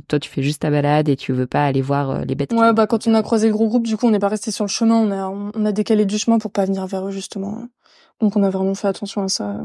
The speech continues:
Speaker 2: Mais bon, on les a quand même croisés parce que, bah, je pense on, on sent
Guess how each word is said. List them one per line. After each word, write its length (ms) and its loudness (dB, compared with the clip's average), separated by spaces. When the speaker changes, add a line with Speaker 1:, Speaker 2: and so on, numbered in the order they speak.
Speaker 2:
Mais 140 2
bon, 100 2
on 100 0
les 140 2
a 60 2
quand 100 0
même 140 2
croisés 300 0
parce 140 -2
que, 160 -4
bah, 220 -8
je 100 -10
pense 220 -8
on, 240 -4
on 80 0
sent 160 0